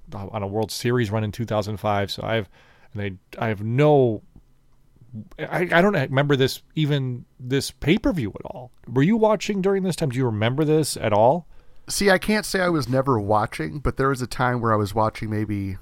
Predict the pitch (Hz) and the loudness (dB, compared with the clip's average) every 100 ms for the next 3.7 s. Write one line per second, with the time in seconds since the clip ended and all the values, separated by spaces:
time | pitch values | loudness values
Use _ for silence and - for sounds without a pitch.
0 | - 139 - - 131 123 - - 127 117 | -4 -4 -4 -4 -2 -2 -2 -2 0 2
1 | 113 107 110 117 - - 110 104 110 - | 0 -2 -2 -2 -2 -2 -2 0 -2 -4
2 | 131 123 120 120 131 127 - 175 - 165 | -8 -4 -4 -2 -4 -4 -4 -6 -2 -2
3 | 156 127 117 123 143 107 101 | -2 -2 -2 -2 -2 -4 -6